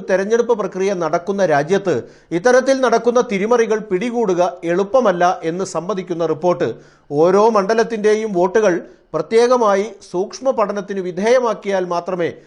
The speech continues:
ക്രമക്കേട് പൂർണ്ണമായും കണ്ടെത്താനാവൂ എന്നും പറയുന്നുണ്ട്. ബി ജെ പി ഭരണത്തിലിരിക്കുന്ന സംസ്ഥാനങ്ങളിൽ അടുത്ത തെരഞ്ഞെടുപ്പിൽ കടുത്ത മത്സരമുണ്ടാകുമെന്ന്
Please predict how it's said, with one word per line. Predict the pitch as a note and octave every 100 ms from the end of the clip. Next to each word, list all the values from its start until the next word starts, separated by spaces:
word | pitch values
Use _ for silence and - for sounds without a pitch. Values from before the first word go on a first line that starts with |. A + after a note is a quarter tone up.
| _ _ D3
ക്രമക്കേട് | D#3 F3+ F#3+ G#3 F#3+ F#3+
പൂർണ്ണമായും | E3 F#3 G#3 F#3+ F3+ F#3 F#3 -
കണ്ടെത്താനാവൂ | E3 G#3+ G#3+ F#3+ F3+ E3+ F3 F3+ E3
എന്നും | D#3+ E3+ E3
പറയുന്നുണ്ട്. | D#3 D#3+ D#3+ D#3 C#3+ - - D3+
ബി | G3+ A3+
ജെ | C#4
പി | C#4+ B3
ഭരണത്തിലിരിക്കുന്ന | A3 B3 B3+ B3+ B3 B3 B3 A3+
സംസ്ഥാനങ്ങളിൽ | F#3+ - A#3 A3+ A3 A3 A#3 - D#3+
അടുത്ത | F3 G#3+ C#4
തെരഞ്ഞെടുപ്പിൽ | A#3+ G#3+ A#3 G#3 G#3+ E3+ A3+ E3+
കടുത്ത | E3+ G3+ B3+
മത്സരമുണ്ടാകുമെന്ന് | A3+ G3 A#3 A3 G3 G3+ G3+ G3 F#3+ A3